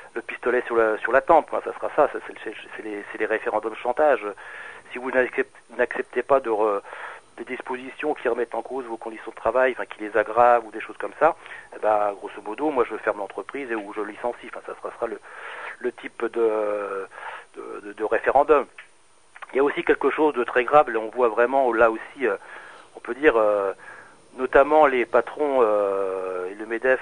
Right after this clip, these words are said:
ont un, un, euh, de plus en plus d'appétit, mais en plus, euh, on pourrait les qualifier quand même de, de criminels. Sur le sens, et je pèse mes mots quand je dis ça, c'est qu'effectivement,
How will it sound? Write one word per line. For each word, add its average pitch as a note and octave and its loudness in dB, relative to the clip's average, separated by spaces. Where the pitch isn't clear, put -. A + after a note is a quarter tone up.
ont G#2+ -2
un, G2 -2
un, F#2 -6
euh, A2 0
de A#2+ -6
plus B2 -10
en B2+ 0
plus C#3 -8
d'appétit, B2+ 0
mais A#2 -2
en B2 4
plus, - -2
euh, A2+ 0
on G#2 -10
pourrait C3+ -2
les C3 -2
qualifier B2 -6
quand C3+ -2
même C3 -2
de, G#2+ -2
de G#2+ -6
criminels. D3+ 2
Sur - -4
le C3 2
sens, F3 4
et B2 0
je - -14
pèse A#2 -4
mes B2 -4
mots C#3+ -6
quand B2 -4
je A2+ -4
dis A2+ -12
ça, E3 0
c'est C3 -8
qu'effectivement, A2+ -6